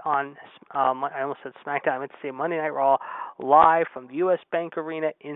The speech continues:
Cincinnati. So, folks, it is gonna be very, very interesting. So we'll talk more about that here as we go along this afternoon. In the meantime, ladies and gentlemen, we're now gonna turn it over to John, who has our birthdays and dates in history that have some significant history, however. And when we come back, folks, we're gonna get John's early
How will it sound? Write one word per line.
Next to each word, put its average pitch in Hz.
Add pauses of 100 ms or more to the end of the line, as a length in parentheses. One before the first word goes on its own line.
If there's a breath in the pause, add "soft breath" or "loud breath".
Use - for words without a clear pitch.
(140)
Cincinnati. 139
So, 123 (100)
folks, 156 (380 loud breath)
it 147
is 156
gonna 143
be 131 (100)
very, 156
very 151
interesting. 135
So 131
we'll 196
talk -
more 190
about 175
that 160
here 160
as 156
we 147
go 143
along 143
this -
afternoon. 139 (400 loud breath)
In 190
the 208
meantime, 220
ladies 196
and 180
gentlemen, 175
we're 160
now 180
gonna 190
turn -
it 165
over 160
to 147
John, 160
who 147
has 131
our 123
birthdays 170
and 147
dates 151
in 127
history 160
that 139
have 139
some -
significant 160
history, -
however. - (320 loud breath)
And 123
when 143
we 214
come 208
back, 208
folks, 151
we're 170
gonna 214
get 202
John's 185
early 190